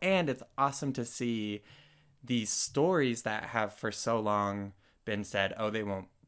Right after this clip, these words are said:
make it, they won't be bo-, blockbuster hits."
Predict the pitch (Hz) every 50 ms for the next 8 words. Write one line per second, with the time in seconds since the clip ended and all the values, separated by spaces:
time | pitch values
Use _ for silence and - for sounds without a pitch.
0 | _ _ - 123 120 110 101 - - 98 95 95 95 95 98 110 110 104 104 104
1 | - - 101 95 - - 98 98 - - - - 107 98 101 - - - 104 98
2 | - - 101 98 - - 107 107 101 - - -